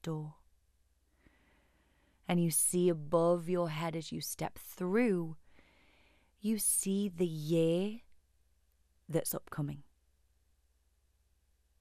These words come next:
You see the next year, the next number is on that door. Whether that's twenty twenty-four, twenty twenty-five, twenty twenty-six and beyond.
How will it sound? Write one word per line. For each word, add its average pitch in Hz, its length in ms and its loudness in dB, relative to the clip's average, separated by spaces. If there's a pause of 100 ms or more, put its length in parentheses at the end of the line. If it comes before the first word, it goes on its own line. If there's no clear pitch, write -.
(100)
You 185 140 0
see 185 400 0
the 170 100 2
next 156 480 0
year, 151 460 -4 (340)
the 156 80 0
next 160 460 0
number 156 480 2
is 151 120 -4
on 147 140 -8
that 147 180 -10
door. 147 280 -12 (1800)
Whether 147 200 -4
that's - 220 -8
twenty 151 260 -4
twenty-four, 156 760 2
twenty 147 260 -8
twenty-five, 151 640 0
twenty - 240 -6
twenty-six - 640 -6
and 165 100 -4
beyond. 147 340 -6